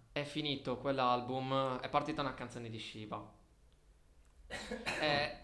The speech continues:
Speaker 1: proprio ho notato la differenza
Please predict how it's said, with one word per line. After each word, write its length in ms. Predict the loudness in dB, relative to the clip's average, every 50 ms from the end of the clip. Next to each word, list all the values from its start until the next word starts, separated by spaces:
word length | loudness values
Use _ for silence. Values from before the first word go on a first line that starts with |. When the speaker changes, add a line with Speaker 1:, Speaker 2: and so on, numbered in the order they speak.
| -16 -18 -20 -20 -6 2
Speaker 1:
proprio 400 | 6 6 6 6 8 6 6 6
ho 140 | 6 4
notato 640 | 4 4 0 2 2 4 4 4 2 0 0 0 0
la 240 | 2 2 2 0 0
differenza 1200 | -4 -6 -6 -4 -2 0 0 2 2 0 0 0 -2 -4 -8 -10 -8 -6 -4 -2 -2 -4 -6 -10